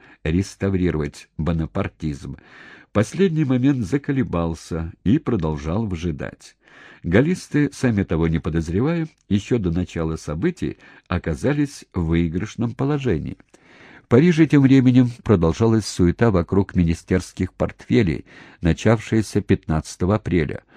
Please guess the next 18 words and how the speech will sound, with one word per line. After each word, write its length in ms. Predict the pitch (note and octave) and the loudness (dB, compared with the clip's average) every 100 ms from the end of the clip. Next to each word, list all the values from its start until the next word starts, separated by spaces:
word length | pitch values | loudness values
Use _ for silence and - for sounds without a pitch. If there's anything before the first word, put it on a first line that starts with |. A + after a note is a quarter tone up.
| - - - - - | -20 -20 -20 -20 0
После 260 | F3+ - | 0 2
провала 480 | C#3 B2 B2 A#2+ A2+ - | 4 6 6 6 4 2
кандидатур 640 | - G#2+ G2 G2+ - G2+ - | 2 2 4 2 4 2 2
Бидо 600 | E2 G2 E2+ F#2 F2 - | 2 4 4 4 4 4
и 100 | F2+ | 0
Плевена 720 | E2 D#2+ D#2 C#2+ D2+ E2+ B2 C#3 - | 0 0 -2 0 -2 0 0 -2 -4
президент 680 | - F#2+ F#2 F#2 D3 B2 - | 2 2 2 0 0 -2 -4
Коти 540 | - D#2+ - C3+ E3+ - - - - | 0 0 2 2 2 -4 -20 -18 2
поручил 440 | - G#2 - F3 | 4 4 4 2
формирование 760 | - A2+ F2+ F#2 F2+ A2 G2+ | 4 2 4 4 6 6 4
правительства 680 | F#2+ F2 G#2 C#3 C3+ - A#2 | 2 2 2 4 0 2 2
одному 420 | A#2+ G2 D#2+ F2+ A#2+ | 4 2 2 4 4
из 160 | D#2 | 4
лидеров 400 | E2 F2+ E2+ E2+ - - | 2 4 4 2 0 0
М 160 | F2+ - | 0 0
Р 200 | D#2+ D#2+ | -4 -4
П 340 | - A2 D#3+ D#3+ _ _ _ _ _ _ _ | -2 0 2 0 _ _ _ _ _ _ _
Пливмлену. 880 | G2+ G#2 E2 - E2 D#2 D2+ D2+ | 2 4 2 -2 -4 -2 -2 -4